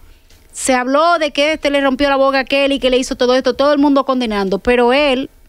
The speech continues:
mañana puede decir que él simplemente no le dio golpe a nadie, simplemente sus,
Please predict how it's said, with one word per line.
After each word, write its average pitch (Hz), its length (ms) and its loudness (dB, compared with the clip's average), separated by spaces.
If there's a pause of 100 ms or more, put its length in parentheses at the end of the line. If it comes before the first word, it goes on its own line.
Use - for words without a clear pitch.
(420)
mañana 220 460 2
puede 262 280 2
decir 240 500 0 (560)
que 262 260 0
él 269 120 -2
simplemente 285 720 0
no 285 60 2
le 294 100 2
dio 277 160 2
golpe 277 280 -2
a 247 40 0
nadie, 294 480 0
simplemente 269 500 0
sus, - 300 -2